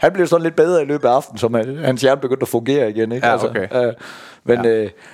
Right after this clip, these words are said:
Speaker 1: men det var fandme... Altså, jeg, jeg havde faktisk en, jeg, jeg tænkte, jeg gjorde mig en spøjs observation med Dave Chappelle der på aftenen, da han
Speaker 2: Ja.
Speaker 1: stod, fordi så på et tidspunkt, så, øh, han, han er lidt skæv, det kan man godt se på ham. Så tager han sit, øh,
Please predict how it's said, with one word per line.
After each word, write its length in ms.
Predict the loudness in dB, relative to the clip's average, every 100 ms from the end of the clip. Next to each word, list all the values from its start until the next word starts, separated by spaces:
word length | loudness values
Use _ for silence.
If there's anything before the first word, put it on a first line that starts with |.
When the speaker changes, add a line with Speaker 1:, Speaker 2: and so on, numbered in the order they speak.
| -4
Speaker 1:
men 140 | -2 0
det 100 | 0
var 100 | -2
fandme... 400 | -4 -4 -4 -4
Altså, 260 | -4 -2 -4 -8 -20 _ _ _ _ 0
jeg, 160 | 0 2
jeg 140 | 0 0
havde 140 | 0
faktisk 300 | 0 -2 -6
en, 200 | -6 -8 -4
jeg, 180 | -2 0
jeg 200 | 0 -2 -4 -4
tænkte, 360 | -2 -2 -6 -16 -6 -2
jeg 100 | 0
gjorde 200 | 0 0
mig 80 | -2
en 60 |
spøjs 320 | 0 -2 0
observation 540 | -2 -4 -4 0 0 0
med 200 | -2 -2
Dave 220 | 0 0
Chappelle 420 | 0 0 0 0
der 160 | 0 -4 -6 0
på 140 | 0
aftenen, 340 | 0 -4 -4 -2
da 60 |
han 80 | 0
Speaker 2:
Ja. 100 | 0
Speaker 1:
stod, 120 | 0 -2
fordi 180 | -4
så 120 | -2 0
på 100 | 0
et 80 |
tidspunkt, 420 | 0 -4 -4 -4 0
så, 160 | 2 2
øh, 160 | 0 -4 -12 -12
han, 220 | -8 -6 -6 -8 -6
han 160 | -2
er 80 | 0
lidt 100 | 0
skæv, 220 | -2 -4 -2
det 80 | -2
kan 60 | 0
man 100 | -2
godt 140 | -4
se 120 | -4
på 100 | -4
ham. 100 | -6 -8 -18 -20 -4
Så 120 | -2
tager 240 | 2 0
han 220 | 0 -4 -8
sit, 340 | -6 -6 -4
øh, 160 | -6 -4